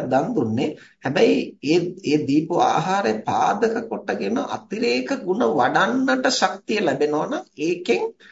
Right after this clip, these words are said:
අනිත් දානයකට වඩා ලොකු යහපතක් වෙලා තියෙනවා ලෝකෙට. එතකොට දැන් ඒ නිසා තමයි සාමාන්‍ය කෙනෙකුට දන් දෙනවට වඩා නිරෝධ ඵල සමාපත්තියෙන් නැගී සිටි කෙනෙකුට,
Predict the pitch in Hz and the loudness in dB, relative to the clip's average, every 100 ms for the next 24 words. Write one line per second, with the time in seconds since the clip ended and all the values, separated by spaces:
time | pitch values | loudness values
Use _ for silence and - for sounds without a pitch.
0 | - _ 131 185 220 - 240 247 240 - | -20 _ -2 -2 -2 0 2 4 2 0
1 | 214 196 165 - 330 247 - 202 202 220 | -2 -2 0 0 0 0 2 2 4 2
2 | 220 - 147 - 180 190 202 - 120 165 | 0 0 0 0 0 2 2 0 0 2
3 | 285 370 - _ 156 208 254 269 220 202 | 2 -2 -4 _ 4 6 8 6 2 0
4 | - _ _ _ _ _ _ _ _ _ | -8 _ _ _ _ _ _ _ _ _
5 | _ _ 135 160 165 160 220 185 123 110 | _ _ -8 -4 -4 0 2 4 2 -2
6 | - 123 123 135 123 107 113 - 139 214 | -10 -16 -8 -6 -6 -10 -12 -2 2 4
7 | 254 - 302 - - 143 262 339 269 247 | 2 -2 -4 0 0 2 -2 0 0 0
8 | 165 196 240 220 220 220 220 196 180 180 | 0 0 -2 -2 -2 0 -2 -2 -2 -2
9 | 175 - 151 277 254 139 160 220 233 240 | -4 -4 0 0 2 4 4 4 2 0
10 | 202 233 - 208 214 214 220 220 - 233 | 2 0 0 0 0 -2 -2 -4 -2 0
11 | 226 220 214 208 214 214 175 180 185 160 | 2 2 -2 -2 -6 -6 -8 -2 0 0
12 | 120 | 0